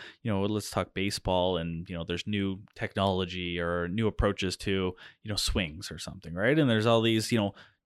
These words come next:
discussions about it and topics, and now you're like, "Oh, that's really cool.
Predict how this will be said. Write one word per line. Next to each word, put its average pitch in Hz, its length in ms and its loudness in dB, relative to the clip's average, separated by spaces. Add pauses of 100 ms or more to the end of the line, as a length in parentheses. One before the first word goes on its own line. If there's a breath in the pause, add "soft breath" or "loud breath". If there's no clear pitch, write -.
(120)
discussions 127 560 4
about 113 260 4
it 104 120 2
and 92 160 -2
topics, 127 560 2
and 98 140 0
now 135 360 2 (260 soft breath)
you're 104 80 0
like, 95 120 0
"Oh, 175 160 0
that's 120 220 0
really 117 180 4
cool. 120 280 2